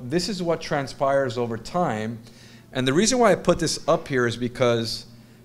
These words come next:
this right here is an umbilical cord M S C. And you can see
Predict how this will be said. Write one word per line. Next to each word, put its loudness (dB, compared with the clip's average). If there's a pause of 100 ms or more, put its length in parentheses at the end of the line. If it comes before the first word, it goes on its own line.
(100)
this 2
right 4
here -2 (800)
is 0
an 0
umbilical 0
cord 2
M 0
S -6
C. -6 (840)
And -2
you 2
can 0
see 2